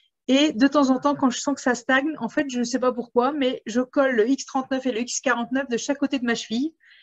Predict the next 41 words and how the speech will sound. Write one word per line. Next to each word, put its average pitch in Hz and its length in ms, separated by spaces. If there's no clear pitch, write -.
Et 226 60
j'ai 254 120
l'impression 262 420
que - 60
pendant 254 180
la 226 140
nuit, 240 220
ça 254 140
fait 220 220
un 208 100
petit 196 180
miracle. 156 420
Voilà. - 220
Ça, 226 80
ça, - 160
c'est - 240
un 196 100
truc 226 240
à 208 80
part, 233 220
une 226 140
espèce 208 280
de, 185 260
voilà. 190 300
Euh, 180 800
ça, 269 140
c'était 262 280
sur 240 160
les 214 100
choses, 214 340
euh, 180 340
vraiment 202 340
physiques. - 580
Il 202 80
se 311 100
trouve 294 380
que 233 380
dans 202 200
toute 285 220
cette 262 180
situation, 233 540